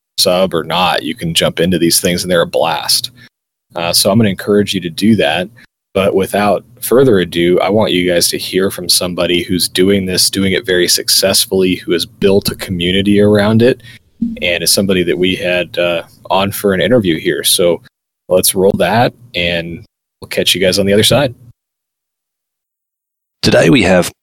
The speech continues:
Speaker 2: Papa Stanimus, king of pub G Customs, iconic Twitch streamer and fellow gamer, joining M T B Trigger and myself, Heathy Keithy,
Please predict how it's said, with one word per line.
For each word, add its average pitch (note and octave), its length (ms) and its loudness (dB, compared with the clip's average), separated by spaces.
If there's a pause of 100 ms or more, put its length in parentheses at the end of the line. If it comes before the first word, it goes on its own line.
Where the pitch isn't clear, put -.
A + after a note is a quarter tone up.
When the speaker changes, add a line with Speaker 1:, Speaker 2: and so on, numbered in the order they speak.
(100)
Speaker 2:
Papa F2+ 260 2
Stanimus, - 520 -2 (140)
king A2 260 0
of - 140 -6
pub F#2+ 180 2
G G#2 200 2
Customs, F2+ 580 -2 (120)
iconic F#2+ 520 -2
Twitch - 260 0
streamer F2 500 0
and - 220 -10
fellow D#2+ 300 0
gamer, B1+ 360 -8 (220)
joining - 340 0
M F#2+ 160 0
T - 200 -2
B D#2 160 -2
Trigger - 420 0
and D#2 120 -2
myself, - 520 -2
Heathy - 280 -6
Keithy, - 400 -4